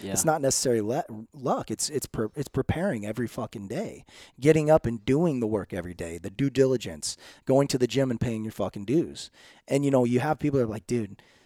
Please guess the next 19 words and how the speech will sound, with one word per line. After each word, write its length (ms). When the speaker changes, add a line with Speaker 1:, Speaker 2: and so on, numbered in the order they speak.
Speaker 2:
why 140
do 60
you 80
go 60
to 40
the 60
gym 200
every 140
day? 160
What's 160
the 60
big 140
fucking 260
deal?" 180
And 160
people 240
think 240
it's 140
vanity. 540